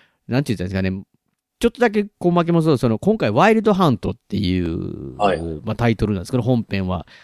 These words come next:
Speaker 1: そのワイルドハントっていうのが、その、別、あれ別事件っていうか、別世界みたいなとこから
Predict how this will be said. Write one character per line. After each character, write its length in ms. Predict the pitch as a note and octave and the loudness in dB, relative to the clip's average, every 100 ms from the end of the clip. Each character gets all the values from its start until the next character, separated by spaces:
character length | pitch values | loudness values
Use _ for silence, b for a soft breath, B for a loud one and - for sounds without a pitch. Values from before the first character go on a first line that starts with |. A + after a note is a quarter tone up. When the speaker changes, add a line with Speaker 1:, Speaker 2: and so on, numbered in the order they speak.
| b | b
Speaker 1:
そ 100 | - | -2
の 120 | D3+ | 2
ワ 100 | D3+ | 4
イ 60 | G3+ | 4
ル 40 | |
ド 120 | G3+ G3 | 4 2
ハ 160 | G#3+ | 2
ン 80 | G3+ | 2
ト 100 | E3 | 0
っ 40 | |
て 120 | C3+ A#2 | 0 2
い 20 | |
う 20 | |
の 60 | G#2+ | 2
が、 60 | |
そ 100 | F#2+ | 2
の、 220 | A2 G#2 - b b b _ | 0 0 -4 b b b _
別、 520 | A2 F3+ - B3 A#3 - | -2 0 0 -4 -4 -4
あ 80 | |
れ 80 | F#3 | -4
別 340 | D3 D#3+ G3+ B3 | 0 0 2 0
事 140 | A#3 | 0
件 200 | - C#3 | 2 0
っ 20 | |
て 80 | G#2 | 0
い 20 | |
う 0 | |
か、 60 | G2+ | -2
別 260 | A2+ C3+ F#3+ | -2 -2 -2
世 140 | F#3 | 0
界 180 | - D#3+ | 2 2
み 80 | G2+ | 2
た 60 | |
い 20 | |
な 80 | F2+ | 0
と 100 | G#2+ | 0
こ 80 | F2+ | -2
か 120 | G2 | -2
ら 260 | F2+ D#2+ | -2 -4